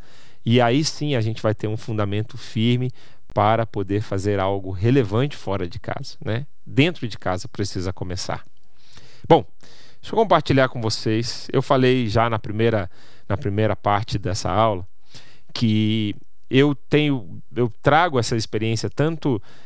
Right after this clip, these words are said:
eh, da paternidade. Eu sou pai de três filhos, né? O Lucas com nove anos, eh, o Christian com seis anos e a Isabela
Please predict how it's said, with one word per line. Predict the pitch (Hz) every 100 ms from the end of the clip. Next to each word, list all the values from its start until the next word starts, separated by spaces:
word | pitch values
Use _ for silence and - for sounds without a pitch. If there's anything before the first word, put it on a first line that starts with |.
| -
eh, | 104 101 92
da | 101 110
paternidade. | 117 - 120 113 95 95 107 120 - -
Eu |
sou | 117 104
pai | - 107
de | 101
três | - 113 117 131 131 - - -
filhos, | - - - 107 104 123 - - -
né? | 95
O | 101
Lucas | 95 123 143 120
com | -
nove | 110 110 98
anos, | 113 143 135 127 - - - - - -
eh, | 98
o | 90 98
Christian | - 127 156 120
com | - 101
seis | - 95 90
anos | 107 131 107 107
e |
a | 101
Isabela | 101 92 87 113 127 117